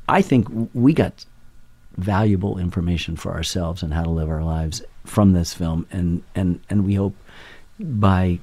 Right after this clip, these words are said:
you know, extension or osmosis or whatever it is that happens in, in, in film and art and whatever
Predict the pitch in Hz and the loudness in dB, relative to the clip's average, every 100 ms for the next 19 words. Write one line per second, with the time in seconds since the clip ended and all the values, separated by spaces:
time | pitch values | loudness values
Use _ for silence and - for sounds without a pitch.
0 | - 104 92 90 - 101 95 101 92 90 | 0 2 2 0 2 2 2 2 4 4
1 | 87 - 98 95 92 87 90 90 90 107 | 2 2 2 2 -2 -2 0 2 4 4
2 | 104 98 87 87 90 90 95 82 95 90 | 4 4 4 4 4 2 -2 -2 -2 -2
3 | 85 92 95 87 90 - - - - - | 0 -2 0 -2 -4 -6 -20 -20 -20 -14
4 | - 92 90 90 87 87 - - 101 90 | -2 2 4 4 2 0 -6 -8 -2 0
5 | - 98 92 92 92 95 90 92 90 90 | 4 4 4 2 2 2 0 -2 -2 0
6 | 87 85 90 | -2 0 -2